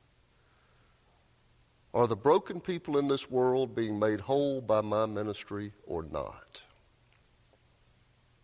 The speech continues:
Remember, part of the scandal of Christmas is that the Messiah was born in a feeding trough to a teenage girl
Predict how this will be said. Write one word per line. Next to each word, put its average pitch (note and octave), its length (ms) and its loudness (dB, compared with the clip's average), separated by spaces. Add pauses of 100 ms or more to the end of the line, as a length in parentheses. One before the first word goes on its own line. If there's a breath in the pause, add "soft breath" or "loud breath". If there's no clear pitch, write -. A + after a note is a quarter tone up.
(2500 loud breath)
Remember, A3 380 4
part B3 360 2
of A#3+ 80 -6
the D#3+ 80 -4
scandal B2+ 720 2
of G#2 140 -2
Christmas - 920 -2 (800 soft breath)
is A2+ 140 0
that C3 220 4
the B2+ 60 2
Messiah A#2+ 880 2 (120)
was G#2 180 -6
born B2+ 480 4 (160)
in B2+ 140 2
a A2 80 2
feeding A#2+ 560 -4
trough E2+ 640 -6 (720 soft breath)
to A#2 160 -4
a G2+ 60 2
teenage F#3 720 0
girl F2+ 480 0